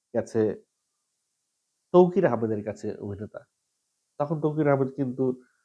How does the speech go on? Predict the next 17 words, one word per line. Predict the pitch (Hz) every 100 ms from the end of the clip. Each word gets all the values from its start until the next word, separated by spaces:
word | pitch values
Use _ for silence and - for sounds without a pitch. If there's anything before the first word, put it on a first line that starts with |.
| _ _
সুপার | - 247 233 202 170
ডুপার | 135 127 127
একজন | 117 110 113 - _ _ -
অ্যাক্টর | 113 - 156
নাটকের। | 143 139 143 139 180 - _ _ - _ _ _ -
তখন | 147 165 147 - _ _ _ _ _ _ _ _ _
ইমনও | 214 233 285 254
নাটক | 185 147 -
করে, | - - - _ _ _
কিন্তু | 127 120
তৌকির | - 165 175
আহমেদ | 165 143 127
তখন | 123 123 110 -
স্টার, | - - 104 -
সুপার | - 123 110 -
স্টার | - -
নাটকে। | - - -